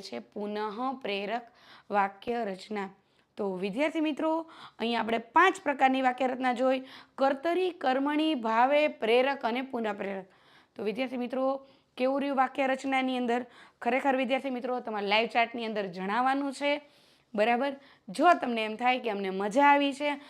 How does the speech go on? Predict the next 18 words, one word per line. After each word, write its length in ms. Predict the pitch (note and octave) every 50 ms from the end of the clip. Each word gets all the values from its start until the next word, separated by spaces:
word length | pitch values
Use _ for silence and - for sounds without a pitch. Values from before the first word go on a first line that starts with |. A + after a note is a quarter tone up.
| - - - -
અમને 180 | A3 G#3+ G#3 G3 G3 -
સમજાણું 500 | A3+ A#3+ A#3+ C4 C#4 C#4 C#4 C#4 C#4 C4+
છે, 100 | C4+ C#4+ C4+ C4+ - - - _ _ _ _
તો 80 | - A3 A3 A#3 A#3 A3+
હું 120 | A#3 A#3 G#3
બીજી 240 | A#3+ G#3+ G#3 A#3+ B3
વાર 120 | B3 A#3 A#3
વાક્ય 240 | A#3+ A#3+ B3 C#4 - -
શુદ્ધનો 320 | C4+ A3+ G3+ G#3+ A3+ B3 C4
ટોપિક 300 | B3 B3+ B3 B3+ C4 A#3 C4+
લઈને 180 | C#4 D4 D#4 F4
આવીશ. 220 | E4 C4+ G#3 - - - - - - - _
પણ 120 | - A3+ A3 D4+
જો 80 | G4 F#4+ E4+
વિદ્યાર્થી 340 | E4 C4+ E4 D4 C#4 D#4+ C#4+ D4
મિત્રોને 260 | C4+ D4+ D4 C#4+ C#4+
એવું 180 | C#4+ D4+ D4 - E4
થાય 240 | E4+ - - -